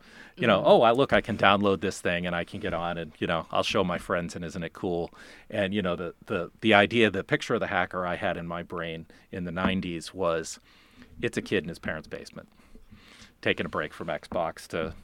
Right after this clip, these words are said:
Speaker 1: you know, fool around.
Speaker 2: Mm.
Speaker 1: That's not the case anymore. Today, it's sophisticated. It is people who go into their office every day whose job is to, is to break in to systems. Um, the,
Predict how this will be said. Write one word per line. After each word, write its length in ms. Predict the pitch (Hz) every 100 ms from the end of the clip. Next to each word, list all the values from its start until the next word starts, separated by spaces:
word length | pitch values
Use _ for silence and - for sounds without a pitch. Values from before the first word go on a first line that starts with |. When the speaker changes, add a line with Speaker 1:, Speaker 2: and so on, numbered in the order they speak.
| -
Speaker 1:
you 100 | 98
know, 160 | 82 - _ _ _ - -
fool 200 | 98 82
around. 300 | 85 175 160
Speaker 2:
Mm. 60 | 151 151 - _ _ -
Speaker 1:
That's 180 | 104 -
not 180 | 101 -
the 60 |
case 320 | - 82 -
anymore. 320 | 71 - - -
Today, 500 | - 113 101 98 98
it's 200 | 104 92
sophisticated. 880 | - 107 - - 98 - 85 78 78
It 160 | - 107
is 140 | 95
people 360 | - 104 - 95 -
who 300 | 92 87 78 - - -
go 180 | 95 101
into 180 | 104 101
their 160 | 98
office 400 | 92 90 98 -
every 200 | 98 95
day 260 | 87 85 82
whose 160 | - 87
job 340 | - 92 92 87
is 140 | -
to, 120 | - - _ -
is 220 | 92 82
to 120 | - - -
break 340 | 90 95 92
in 280 | 98 82 80 - - - - _
to 100 | -
systems. 720 | - 113 - 98 82 82 - _ _ -
Um, 480 | 101 92 82 85 - _ _ -
the, 360 | 95 82 80